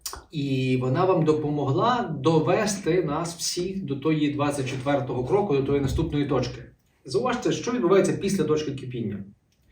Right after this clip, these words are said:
Річ закипає, і коли вона кипить, саме ж важливе для людей часто, які от просто сприймають кипіння чайника як процес, е, створення гарячої води,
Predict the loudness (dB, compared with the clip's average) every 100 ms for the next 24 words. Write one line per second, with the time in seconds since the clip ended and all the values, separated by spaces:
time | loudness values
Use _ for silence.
0 | -20 -20 -20 -6 -2 0 4 4 6 4
1 | 6 6 4 2 -2 -6 -16 _ _ 2
2 | 4 4 4 2 2 2 2 2 0 2
3 | 0 0 0 2 2 2 2 0 -4 -16
4 | -20 _ _ -2 4 6 6 4 2 2
5 | 2 2 0 -4 -4 -2 -4 -2 0 0
6 | 0 0 0 -4 -4 -2 0 2 0 0
7 | -6 -6 -2 -2 -2 0 0 0 -2 0
8 | 0 0 -4 -4 -4 0 -2 -2 -6 -6
9 | -4 -4 -4 -6 -8 -2 2 2 2 2
10 | 2 0 0 0 2 2 0